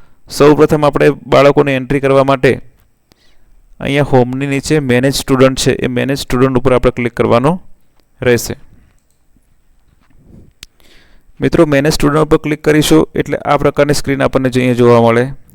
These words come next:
છે. અહીંયા બાલવાટિકાની જો એન્ટ્રી કરવી હોય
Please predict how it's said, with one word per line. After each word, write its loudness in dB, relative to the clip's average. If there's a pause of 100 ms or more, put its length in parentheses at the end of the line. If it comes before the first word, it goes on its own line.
(220)
છે. 0 (840)
અહીંયા -2 (880)
બાલવાટિકાની 2
જો 4
એન્ટ્રી -2
કરવી 4
હોય 6